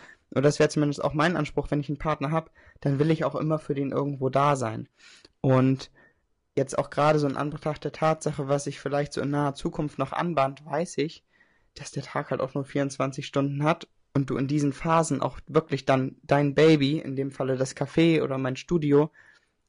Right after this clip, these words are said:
als Priorität haben musst. Und ich glaube, das dann irgendwo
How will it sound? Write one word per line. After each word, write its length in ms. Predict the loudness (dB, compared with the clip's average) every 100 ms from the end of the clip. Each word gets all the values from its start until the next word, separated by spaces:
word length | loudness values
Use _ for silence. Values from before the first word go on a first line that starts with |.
| _
als 140 | -8 -8
Priorität 720 | -6 -4 -2 -2 -2 -4 -2
haben 180 | -4 -4
musst. 380 | -6 -8 -14 -18 -18 -18 -2
Und 100 | 0
ich 120 | 0
glaube, 280 | 2 4 4
das 360 | 4 4 2 0
dann 180 | 0 4
irgendwo 640 | 4 4 2 0 0 0